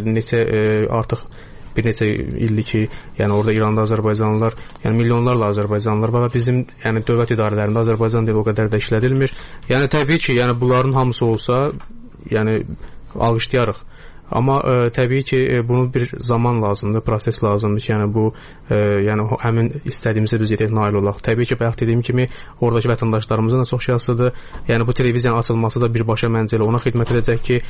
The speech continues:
yəni orada Azərbaycan dili daha çox inkişaf eləsin, daha çox işlədilsin. E, yəni, e, bir də, e, vətəndaşlarımızı da, mən oradakı vətəndaşlarımızı, yəni, e, çağırıram ki,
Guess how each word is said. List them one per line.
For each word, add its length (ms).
yəni 160
orada 160
Azərbaycan 500
dili 140
daha 160
çox 240
inkişaf 300
eləsin, 360
daha 140
çox 160
işlədilsin. 640
E, 60
yəni, 240
e, 160
bir 160
də, 100
e, 20
vətəndaşlarımızı 800
da, 120
mən 260
oradakı 340
vətəndaşlarımızı, 760
yəni, 240
e, 300
çağırıram 480
ki, 260